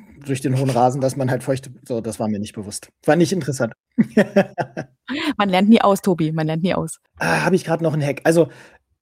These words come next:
Speaker 1: so ein Hack, der für mich immer gilt, ist, äh, bei vielen Sachen einfach auch mal, äh, Geduld haben und Sachen aussitzen. Bei uns zum Beispiel in Apfelbäumen sind jetzt ganz vereinzelt diese kleinen Gespinste drin von den Apfelgespinstmotten. Ist bei dir vielleicht auch? Weiß ich nicht, ob du die schon gesehen hast.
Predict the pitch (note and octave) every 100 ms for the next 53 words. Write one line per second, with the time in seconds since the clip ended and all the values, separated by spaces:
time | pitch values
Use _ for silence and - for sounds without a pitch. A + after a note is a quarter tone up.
0 | _ _ D3+ E3 D#3 F#3 - D#3+ D3+ -
1 | D3+ B2+ D#3+ D#3+ D#3+ D#3 C#3 - G2 B2
2 | B2+ C3 D#3 D3 C3 B2+ - A#2+ G#2+ A#2
3 | A#2 A2 A#2+ A2 A2+ C3+ C#3 D#3+ D#3+ C#3+
4 | C#3 C3 A#2+ A#2+ B2 A2 C3 G#2+ B2 A2
5 | C3 - C#3 C#3 - C3+ A#2 C3+ - D3+
6 | D3+ D3 C3+ C3 C3 - C#3+ F#3+ F#3+ -
7 | D#3 G#2 C#3+ E3+ E3 D#3 C3 C3 C#3 B2+
8 | C3 - C#3 C#3 B2 F#3 G#3+ - A#2+ B2
9 | C3 C3+ A#2+ A#2 C3+ A#2+ - F3+ - G2+
10 | - A3 - - - B2+ C#3+ C3+ B2 G2+
11 | D3 G#3+ - C#3+ F3+ G#3 C#3+ D3 C3 D3
12 | C3 C#3 F#3+